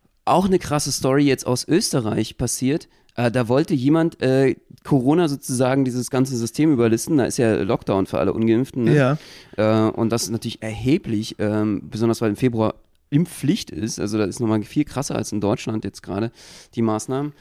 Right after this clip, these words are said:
Speaker 1: Und da gab's einen Österreicher, der fand, das wäre eine gute Idee, wenn ich dann als genesen gelte. Das ist ja auch zwei G, ne?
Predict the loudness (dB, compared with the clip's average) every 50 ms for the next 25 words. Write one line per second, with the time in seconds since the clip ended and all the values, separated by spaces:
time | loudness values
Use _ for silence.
0 | -20 -20 -20 -20 -20 -10 -2 0 2 2 2 2 0 0 0 0 2 2 2 2
1 | 2 4 4 4 2 2 -2 -4 -14 -20 -20 -20 -14 -4 0 0 0 0 -2 -4
2 | 0 2 4 4 2 2 0 0 2 0 0 2 2 2 2 4 2 0 2 0
3 | -2 -2 -2 -4 -6 0 2 4 4 6 4 2 2 2 0 0 -2 -4 -6 -6
4 | -6 -6 -4 -2 0 0 0 -2 -4 -6 -8 -8 -10 -8 -6 -4 -4 -4 -2 0
5 | 0 2 2 2 0